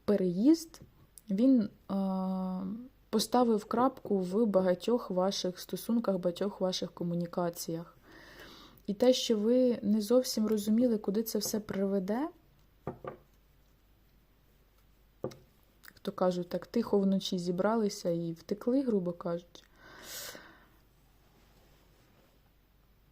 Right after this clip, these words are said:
Ви могли навіть залишити щось досить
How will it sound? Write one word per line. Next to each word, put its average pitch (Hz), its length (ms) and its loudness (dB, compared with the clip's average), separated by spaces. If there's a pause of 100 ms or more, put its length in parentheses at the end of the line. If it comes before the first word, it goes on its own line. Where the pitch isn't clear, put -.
(1120)
Ви 240 200 4
могли 320 320 6
навіть 302 260 6
залишити 285 540 4
щось 302 360 0
досить 262 640 -2